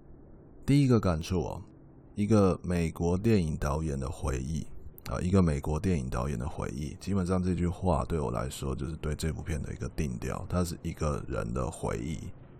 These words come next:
Once Upon a Time in Hollywood，描述美国的好莱坞。好莱坞的一九六九年，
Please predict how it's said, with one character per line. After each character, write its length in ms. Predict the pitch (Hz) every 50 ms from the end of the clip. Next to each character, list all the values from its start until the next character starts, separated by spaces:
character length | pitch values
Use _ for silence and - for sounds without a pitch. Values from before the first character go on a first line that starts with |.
| - - - - - - - - - - -
Once 360 | - 120 127 135 135 120 -
Upon 360 | 120 117 110 110 98 92 92
a 40 | 90
Time 380 | - - 82 82 82 78 73 -
in 220 | 73 78 73 71
Hollywood， 720 | 85 80 - 90 92 92 90 82 57 52 - 50 50 - - - - - -
描 340 | - 82 82 85 87 98 101
述 460 | 95 - - 123 117 104 90 85 - -
美 240 | 73 69 73 67 - -
国 240 | - 67 65 71
的 260 | 78 80 78 73 71 - -
好 340 | - - - 76 - - -
莱 220 | - 73 71 71
坞。 260 | - - 90 98 101 107 113 - - - - - - -
好 200 | - - 87 90
莱 140 | 92 95 107
坞 220 | 117 123 123 123 120
的 360 | 113 98 92 85 78 - - - - - -
一 260 | 107 107 107 107 107
九 340 | 104 - - 78 67 64 -
六 200 | 76 90 85 78
九 240 | - - - - 50
年， 280 | - 67 60 50 50